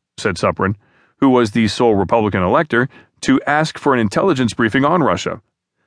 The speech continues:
"They're doing it with their own phone number, not even blocking the number.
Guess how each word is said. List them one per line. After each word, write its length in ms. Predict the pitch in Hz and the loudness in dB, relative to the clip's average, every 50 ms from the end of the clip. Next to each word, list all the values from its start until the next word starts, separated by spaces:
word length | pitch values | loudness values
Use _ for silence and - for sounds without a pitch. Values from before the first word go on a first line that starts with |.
| _ _ - | _ _ -2
"They're 240 | 143 180 185 175 160 | 2 2 2 2 2
doing 260 | 156 254 262 277 233 | 2 2 2 2 4
it 80 | 190 151 | 4 2
with 140 | 151 147 | 2 4
their 200 | 147 147 147 - | 4 2 2 0
own 200 | 147 156 160 160 | 0 0 0 0
phone 240 | 147 - 170 190 226 | 0 0 0 2 2
number, 340 | 202 113 85 - 64 - - _ _ _ | 2 0 -2 -4 -8 -12 -14 _ _ _
not 220 | - 135 165 185 190 | -2 0 0 2 2
even 200 | 180 175 147 110 | 2 2 0 0
blocking 440 | 104 110 131 160 202 - 156 127 | 2 2 2 2 2 0 0 0
the 100 | 113 110 | 0 2
number. 420 | 104 117 147 220 190 - - - | 2 2 2 2 0 -2 -4 -6